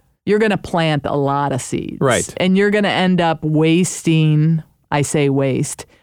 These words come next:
Speaker 1: but you're gonna end up pulling out at least seventy percent of the sprouts that come up, because you're gonna have to thin those out. And then you can just take those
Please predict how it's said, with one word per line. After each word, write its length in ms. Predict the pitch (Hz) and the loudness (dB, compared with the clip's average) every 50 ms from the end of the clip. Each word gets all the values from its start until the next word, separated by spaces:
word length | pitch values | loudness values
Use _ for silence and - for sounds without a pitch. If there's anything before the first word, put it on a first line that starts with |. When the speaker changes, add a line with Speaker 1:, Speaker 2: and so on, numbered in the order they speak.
| _ _ - | _ _ -4
Speaker 1:
but 100 | - 175 | -2 0
you're 140 | 196 226 226 | 0 2 2
gonna 140 | 233 220 196 | 2 0 0
end 200 | 156 196 190 185 | 0 0 0 0
up 160 | 165 - - | 0 -2 -6
pulling 480 | - - - 220 208 196 185 175 165 156 | -8 -4 -2 0 2 2 2 2 2 2
out 380 | 156 156 151 143 139 - - - - | 2 2 0 0 -2 -4 -6 -2 -2
at 180 | 160 - - | -2 -2 -2
least 840 | 107 165 170 180 202 214 202 165 139 131 - - - - - - - _ _ _ _ _ _ _ _ _ | -4 -2 0 0 2 2 0 0 -2 -4 -8 -10 -12 -14 -18 -20 -20 _ _ _ _ _ _ _ _ _
seventy 460 | - - - 185 180 170 175 170 165 | -12 -4 -2 0 2 2 2 2 0
percent 540 | 156 - 170 156 - - 170 156 151 147 - - | 0 0 -2 -2 0 0 0 0 0 0 -2 -2
of 280 | - 147 143 135 127 123 | -2 -2 0 -2 -2 -2
the 120 | 135 139 123 | -2 -2 -2
sprouts 540 | - - - - 147 139 135 135 135 - - | -4 -6 -6 -4 -2 -2 -2 -4 -6 -8 -8
that 160 | 131 - - | -8 -6 -2
come 180 | - 147 143 139 | -2 0 0 2
up, 220 | 135 131 - - | 0 -2 -4 -4
because 320 | - 135 131 - 151 135 135 | -6 -6 -2 -2 -2 0 0
you're 80 | 143 | -2
gonna 160 | 135 143 143 | 0 0 0
have 140 | 147 143 127 - | 0 -2 -2 -2
to 80 | 147 | -4
thin 360 | - - - - 156 147 147 139 | -6 -4 -2 -2 0 2 2 2
those 240 | 135 131 127 117 131 | 2 0 0 0 0
out. 340 | 131 131 131 127 131 - - _ _ _ _ _ _ _ _ _ _ _ - | -2 0 0 -2 -4 -6 -10 _ _ _ _ _ _ _ _ _ _ _ -6
And 160 | - 165 175 | -2 0 2
then 160 | 180 175 180 180 | 2 2 2 2
you 80 | 180 | 0
can 160 | 170 - 165 | 0 0 0
just 180 | 151 156 - - | 0 0 -4 -2
take 240 | - 185 175 170 - | -2 -2 -2 0 0
those 500 | 180 165 160 156 156 151 143 135 - | 0 0 2 2 2 2 0 -2 -4